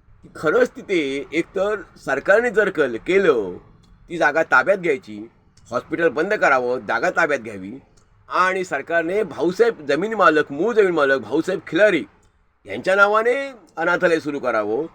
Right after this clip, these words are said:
आणि सरकार करू शकत नसेल तर ती जागा टाटा कंपनीच्या ताब्यात दिली तर सन्माननीय, आदरणीय रतन, स्वर्गीय रतनजी टाटा यांच्या नावाने तिथे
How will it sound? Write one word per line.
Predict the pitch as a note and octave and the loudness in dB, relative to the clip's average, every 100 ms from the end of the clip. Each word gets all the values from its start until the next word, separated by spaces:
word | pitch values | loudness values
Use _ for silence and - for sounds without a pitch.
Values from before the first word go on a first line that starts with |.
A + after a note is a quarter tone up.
| _ _ _ | _ _ _
आणि | F3 | -6
सरकार | F3+ D3+ D3+ A#3+ | 0 0 2 0
करू | A3+ A3+ | 4 2
शकत | G3 F3 D#3+ | 2 -2 0
नसेल | C#3 B2+ D#3 | -2 0 -2
तर | E3 | -4
ती | D#3+ F3+ | -8 -6
जागा | F3+ B2+ A2+ A2+ C3+ E3+ - _ _ | -2 -2 0 -2 -2 -8 -12 _ _
टाटा | A#2 A#2+ F3+ A3 | -6 -4 0 0
कंपनीच्या | G3+ F#3 F3+ F3 D3+ | 0 -4 -4 -2 0
ताब्यात | C#3 B2+ B2 | 0 0 -4
दिली | A#2 A2+ C#3+ B3+ - - _ _ _ _ _ | -8 -6 -6 -8 -12 -20 _ _ _ _ _
तर | E3+ D#3+ C#3+ | 0 2 2
सन्माननीय, | C3+ C3 F#3 G#3+ G3+ F3 D#3 D3 C#3+ | -2 2 4 4 2 0 0 0 0
आदरणीय | B2+ D3+ G#3 G#3 F3 D#3 | -2 2 4 6 6 6
रतन, | D3+ C#3+ B2+ F3+ A3+ | 6 4 0 0 -2
स्वर्गीय | A3 D#3 C#3 D#3 F#3 | 0 0 0 0 0
रतनजी | D#3 F3 A3 A#3+ | 0 0 -4 0
टाटा | F#3 D3+ B2+ G#2 G2 F#2+ - - - - - - - - | 0 0 0 -2 -6 -12 -20 -20 -20 -20 -20 -20 -20 -20
यांच्या | - G#2 A2 G#3 A3+ | -18 -12 -2 2 4
नावाने | G#3 E3+ F#3 C4 | 4 2 0 -2
तिथे | B3 F#3 F3+ F#3+ F4+ | -4 -2 0 0 -4